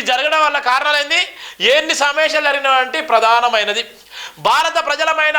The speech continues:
మేము, ఇలా ప్రమాణం చెప్తారు, భారత ప్రజలమైన మేము అని చెప్పేదే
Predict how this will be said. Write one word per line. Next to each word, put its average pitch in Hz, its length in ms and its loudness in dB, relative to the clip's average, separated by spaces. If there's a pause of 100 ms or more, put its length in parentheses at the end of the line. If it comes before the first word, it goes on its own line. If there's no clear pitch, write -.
(140)
మేము, 269 220 -2 (720)
ఇలా 226 220 4
ప్రమాణం 240 380 2
చెప్తారు, 175 320 -4
భారత 269 240 0 (100)
ప్రజలమైన 240 460 0 (120)
మేము 208 240 -2 (1500)
అని 233 280 -2
చెప్పేదే 233 460 2